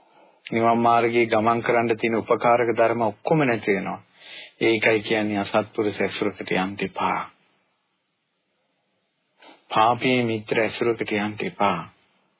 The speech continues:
කුසල් දහම් වෙනසෙනවා. මේ ගුණ ධර්මිය වෙනසෙනවා. අහන්නම් වාලේ බණ අහන්නත් එපා.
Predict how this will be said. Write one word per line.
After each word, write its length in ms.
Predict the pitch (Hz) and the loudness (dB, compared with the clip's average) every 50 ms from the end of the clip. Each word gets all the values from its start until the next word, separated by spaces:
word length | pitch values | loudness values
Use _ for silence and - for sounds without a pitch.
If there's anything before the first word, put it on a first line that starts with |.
| _ _ _ _ _ _ _ - - - - - - _ | _ _ _ _ _ _ _ -20 -20 -20 -20 -20 -20 _
කුසල් 400 | - - 117 113 117 123 123 123 120 | -2 0 0 2 4 4 2 4 4
දහම් 320 | 120 123 120 120 120 120 117 | 2 2 2 2 2 0 0
වෙනසෙනවා. 800 | 110 107 104 107 120 - - 143 123 120 113 104 98 95 95 - - _ _ _ _ _ _ _ _ _ _ _ _ _ _ _ _ _ _ | 0 0 0 0 0 0 0 2 2 2 2 2 2 0 -2 -6 -12 _ _ _ _ _ _ _ _ _ _ _ _ _ _ _ _ _ _
මේ 180 | 120 120 120 120 | -2 0 0 0
ගුණ 220 | 117 117 117 117 120 | 0 0 0 0 2
ධර්මිය 480 | 117 120 117 117 123 123 120 120 120 117 | 2 2 2 2 2 0 0 0 0 2
වෙනසෙනවා. 760 | 110 104 104 107 120 123 - - 117 110 101 95 92 90 - - _ _ _ _ _ _ _ _ _ _ _ _ _ _ _ _ _ _ _ _ _ _ _ _ _ _ _ _ _ _ _ - - - - - - - _ | 2 2 2 2 0 0 0 0 0 0 0 -2 -4 -6 -8 -12 _ _ _ _ _ _ _ _ _ _ _ _ _ _ _ _ _ _ _ _ _ _ _ _ _ _ _ _ _ _ _ -18 -16 -14 -14 -14 -16 -8 _
අහන්නම් 600 | - 110 104 98 123 131 131 135 131 135 135 135 | 2 4 4 4 4 2 2 4 4 4 4 4
වාලේ 440 | 131 127 127 127 127 127 127 127 127 120 | 4 6 6 6 6 4 4 4 4 4
බණ 220 | 117 113 113 117 | 4 2 2 2
අහන්නත් 540 | 113 113 113 113 110 110 107 110 107 107 - | 0 -2 -2 -4 -4 -2 -2 -4 -4 -2 -4
එපා. 340 | 110 98 - - 110 95 87 | -6 -4 0 2 2 2 2